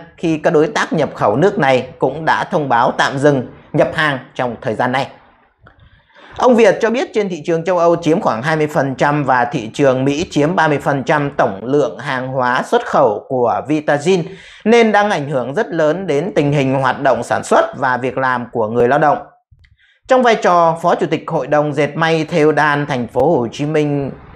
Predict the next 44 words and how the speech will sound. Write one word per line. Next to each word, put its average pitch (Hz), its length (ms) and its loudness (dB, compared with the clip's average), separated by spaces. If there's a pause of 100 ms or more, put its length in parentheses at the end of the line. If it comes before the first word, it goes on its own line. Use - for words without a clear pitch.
(220)
Actet, 196 500 0 (680)
ông 160 420 0 (360)
Việt 156 500 -2 (260)
cho 175 120 0
biết 220 180 2 (340)
thêm 165 240 4
nhiều 139 200 4
doanh 151 200 0
nghiệp 131 220 2
hội 120 200 -2
viên 139 320 0
cũng 123 240 -2
đã 135 100 2
chia 151 200 0
sẻ 107 300 -2
thông 135 220 -2
tin 147 200 2
trong 131 140 -2
hiệp 135 200 -2
hội 123 180 0
rằng 147 260 0 (280)
hoạt 165 160 0
động 165 220 2
xuất - 280 -4
khẩu 120 360 0
đến 131 240 0
hai 175 220 0
thị 127 140 -6
trường 131 220 0
E 131 100 2
U 143 220 2
và 127 100 2
Mỹ 135 360 -2
đều 127 200 4
đang 127 260 2
bị 127 140 -4
ảnh 104 240 -8
hưởng 113 260 -2
nặng 135 240 -4
nề 139 400 2
bởi 123 180 4
virus 143 420 2
Vũ 139 100 -2
Hán. 131 380 -4